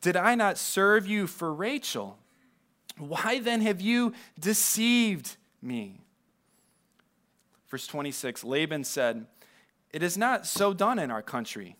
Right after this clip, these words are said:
to give the younger before the firstborn." Now this should sting Jacob because he's the younger and he stole everything in his family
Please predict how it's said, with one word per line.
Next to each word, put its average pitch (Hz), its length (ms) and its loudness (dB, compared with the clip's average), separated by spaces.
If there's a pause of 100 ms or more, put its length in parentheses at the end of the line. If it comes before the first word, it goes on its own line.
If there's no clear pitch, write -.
(100)
to - 120 -6
give 151 220 -2
the 151 80 -2
younger 190 500 2
before 160 680 2
the 127 120 -6
firstborn." 135 1160 -2
Now 107 140 -6
this 185 160 2
should 185 260 -2
sting 165 640 0 (240)
Jacob 123 460 0
because 135 340 0
he's 202 440 0
the 139 120 0
younger 147 500 2
and 120 160 -2
he 165 120 -2
stole 196 360 6
everything 214 760 6
in 185 80 2
his 240 220 4
family 120 520 -2